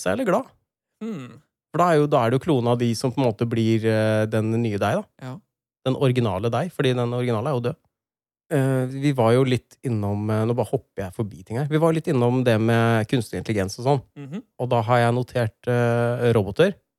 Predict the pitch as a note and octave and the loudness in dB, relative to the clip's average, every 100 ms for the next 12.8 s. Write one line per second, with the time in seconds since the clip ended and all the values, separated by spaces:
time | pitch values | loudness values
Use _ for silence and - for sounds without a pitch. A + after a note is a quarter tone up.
0 | _ - C#3+ _ - B2 A#2 A2+ - G#2+ | _ -20 -20 _ -2 0 2 0 0 0
1 | A#2 A#2 A#2+ G#2 A2 - A#2 G#2+ G#2+ G#2+ | 2 0 -2 -2 -6 -4 0 2 2 0
2 | G2+ _ _ _ _ G#2 G#2+ A2 G#2+ - | -4 _ _ _ _ -2 0 2 0 -2
3 | G#2 - A2 A2+ A2+ C3 C3 - - A#2 | -4 -2 -2 0 2 2 2 -10 -6 -2
4 | A2 A2 A2 A2+ A2 G#2 C3 A2+ B2+ B2 | -2 -2 -2 0 0 0 -2 0 0 2
5 | B2+ C3 - - - A2+ G#2+ G#2+ G#2+ G#2+ | 4 2 0 -14 -6 -2 -2 -2 -4 -4
6 | G#2+ G#2+ - _ A2+ G#3+ - - - - | -6 -8 -10 _ -2 -2 -2 -8 -8 -10
7 | - _ - A#2 A2+ A2 B2+ G#2+ G2+ G2 | -12 _ -2 2 2 0 -4 -4 -2 0
8 | F#2+ - _ _ A#2 A2+ A#2+ A2 A2 - | -2 -8 _ _ -6 -2 -2 -2 -8 -4
9 | A2 G#2 - B2 - _ _ _ _ _ | -4 -2 -2 -4 -4 _ _ _ _ _
10 | _ _ _ _ _ C3 A#2 B2 A#2+ A#2 | _ _ _ _ _ -4 0 2 2 2
11 | A2 - A2+ G#2 G#2 G2 F2+ A2 C#3+ C#3 | 0 -2 0 2 2 0 -2 -2 -2 -4
12 | A2+ D3 F3+ _ D3+ E3 E3 E3 | -6 -8 -10 _ -4 -2 -2 -6